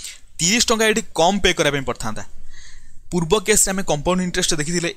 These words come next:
ଏଇ କଲମଟା ଥିଲା ପ୍ରିନ୍ସିପାଲ ପାଇଁ, ଏଇ କଲମଟା ଥିଲା ଇନଷ୍ଟଲମେଣ୍ଟ ପାଇଁ। ବଟ୍ ଏଠି ଦେଖନ୍ତୁ, ଏଇ କଲମଟା ହେଉଛି ଇନଷ୍ଟଲମେଣ୍ଟ ପାଇଁ, ଇନଷ୍ଟଲମେଣ୍ଟ ପାଇଁ, ଆଉ ଏଇ କଲମଟା ହେଉଛି ଆପଣମାନଙ୍କର ଆକ୍ଚୁଆଲ ଆମାଉଣ୍ଟ ପାଇଁ। ବୁଝିପାରିଲେ କି ନାହିଁ?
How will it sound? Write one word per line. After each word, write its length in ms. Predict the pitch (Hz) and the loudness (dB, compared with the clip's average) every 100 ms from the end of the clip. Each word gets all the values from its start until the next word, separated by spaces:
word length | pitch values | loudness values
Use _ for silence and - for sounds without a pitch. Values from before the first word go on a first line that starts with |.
| 143 | -2
ଏଇ 120 | 165 | -2
କଲମଟା 360 | 175 165 170 | 0 0 0
ଥିଲା 180 | 170 180 | -2 -2
ପ୍ରିନ୍ସିପାଲ 540 | 175 143 147 - 160 139 | -4 -4 -2 0 0 -2
ପାଇଁ, 220 | 113 104 - - - - | -2 -6 -8 -12 -16 -6
ଏଇ 100 | 147 | -4
କଲମଟା 360 | 156 160 160 165 | 0 0 0 -2
ଥିଲା 180 | - 190 - | -2 -2 -2
ଇନଷ୍ଟଲମେଣ୍ଟ 480 | 147 - 156 147 135 | -2 0 0 -2 -4
ପାଇଁ। 160 | 110 - - - | -6 -8 -8 -4
ବଟ୍ 180 | 135 | -2
ଏଠି 160 | 156 - | -2 0
ଦେଖନ୍ତୁ, 360 | 143 123 110 - - - - - - | 0 -2 -10 -14 -18 -20 -20 -20 -2
ଏଇ 140 | 160 202 | 0 2
କଲମଟା 380 | 202 208 202 | 4 4 4
ହେଉଛି 320 | 196 214 226 - - | 2 2 0 -4 -4
ଇନଷ୍ଟଲମେଣ୍ଟ 760 | 185 180 - - 220 208 226 - | 2 2 2 2 4 4 2 2
ପାଇଁ, 260 | 135 107 104 - - _ _ - | -2 -2 -8 -12 -14 _ _ -8
ଇନଷ୍ଟଲମେଣ୍ଟ 640 | 156 156 - 196 196 196 | 0 0 2 2 2 0
ପାଇଁ, 240 | - 113 104 - - - - | -2 -4 -6 -12 -18 -18 -8
ଆଉ 180 | 123 117 131 | -6 -4 -4
ଏଇ 100 | 147 | -2
କଲମଟା 420 | 165 151 156 151 | -2 -4 -4 -6
ହେଉଛି 240 | 151 - | -2 -2
ଆପଣମାନଙ୍କର 560 | 151 156 151 123 113 123 - - - - - | -2 -4 -4 -6 -10 -12 -16 -20 -20 -8 -6
ଆକ୍ଚୁଆଲ 500 | 123 - - 165 170 - | -4 -4 0 0 0 -4
ଆମାଉଣ୍ଟ 400 | - 117 117 123 - | -6 -4 -4 -6 -8
ପାଇଁ। 200 | 107 101 - - - - - - | -8 -4 -4 -4 -8 -12 -12 -6
ବୁଝିପାରିଲେ 360 | 131 131 131 131 | -4 -2 0 -2
କି 60 | 127 | -4
ନାହିଁ? 140 | 135 | -6